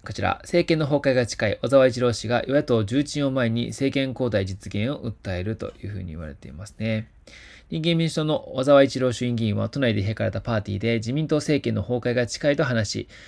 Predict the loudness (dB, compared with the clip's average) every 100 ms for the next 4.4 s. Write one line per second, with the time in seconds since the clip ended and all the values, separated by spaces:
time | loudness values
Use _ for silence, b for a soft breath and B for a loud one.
0 | B -2 2 2 4 4 4 0 -2 -2
1 | 0 0 -2 -4 -4 -4 -4 -4 -6 -8
2 | B B B B 0 4 4 4 2 0
3 | 2 0 0 -2 0 -2 -4 -6 0 0
4 | 0 0 0 -2